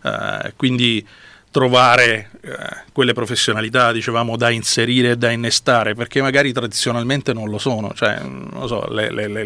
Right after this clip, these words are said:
le consulenze, la comunicazione sta in al-, su altri fronti, no? Piuttosto che,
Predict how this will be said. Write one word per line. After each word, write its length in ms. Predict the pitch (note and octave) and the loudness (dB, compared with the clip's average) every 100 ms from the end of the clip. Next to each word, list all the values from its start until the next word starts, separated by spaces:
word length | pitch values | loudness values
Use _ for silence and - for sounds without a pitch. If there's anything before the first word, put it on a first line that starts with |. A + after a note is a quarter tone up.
| A2 | -2
le 80 | A#2+ | -2
consulenze, 880 | - C3+ C3 C#3 C3+ B2 B2 - A2 A2+ | 0 -2 0 2 2 2 0 0 0 2
la 100 | A#2 | 2
comunicazione 880 | A#2+ B2+ A#2+ B2 - A#2+ A2+ G#2+ | 2 0 0 0 0 0 0 -2
sta 320 | G2 G#2+ G#2 G#2 | -2 -2 -2 -4
in 100 | G#2+ | -6
al-, 220 | A2 G2+ _ | -8 -10 _
su 180 | - A#2 | -4 0
altri 260 | G2+ - | 0 -4
fronti, 420 | A2+ A2 G2+ - | -8 -8 -8 -8
no? 160 | G#2 G#2 | -8 -8
Piuttosto 460 | G2+ F#2+ G#2 - G#2+ | -10 -12 -12 -10 -8
che, 220 | A2 | -8